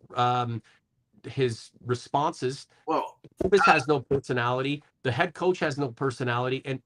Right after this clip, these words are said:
Speaker 1: um, Austin Matthews does, but he's where he is, right? Honestly, was there nobody ramped up to go, "I can't wait for this puck to drop"?
Speaker 2: Oh, I, I, I,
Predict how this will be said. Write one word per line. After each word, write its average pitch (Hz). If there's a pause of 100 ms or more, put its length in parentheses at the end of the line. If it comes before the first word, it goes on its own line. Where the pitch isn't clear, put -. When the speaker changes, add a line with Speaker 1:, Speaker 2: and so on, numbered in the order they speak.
(200)
Speaker 1:
um, 135 (240)
Austin 151
Matthews 147
does, 175
but 135
he's 139
where 139
he 143
is, 139 (340)
right? 139 (220)
Honestly, 151
was 110
there 165
nobody 180 (160)
ramped 139
up 151
to 147
go, 139 (240)
"I 147
can't 160
wait 135
for 151
this 131
puck -
to 127
drop"? 117 (600)
Speaker 2:
Oh, 175
I, -
I, 151 (180)
I, 160